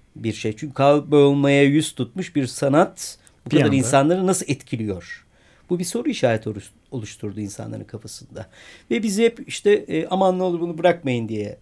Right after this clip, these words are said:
Speaker 1: e, yönlendirme oldu. Ben sonra dedim ki, "Yani herhalde bir tiyatro yapıyoruz.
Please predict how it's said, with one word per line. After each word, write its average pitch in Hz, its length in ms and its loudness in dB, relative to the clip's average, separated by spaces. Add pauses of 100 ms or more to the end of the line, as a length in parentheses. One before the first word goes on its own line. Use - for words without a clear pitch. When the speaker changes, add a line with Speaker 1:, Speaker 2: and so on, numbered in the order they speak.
Speaker 1:
e, 117 120 -10
yönlendirme 113 720 -4
oldu. 156 240 -8
Ben 233 140 -2
sonra 220 420 -2 (800)
dedim 233 160 -6
ki, - 120 -4
"Yani 143 260 4
herhalde 151 320 4
bir 135 120 -8
tiyatro 180 340 2
yapıyoruz. 123 720 -2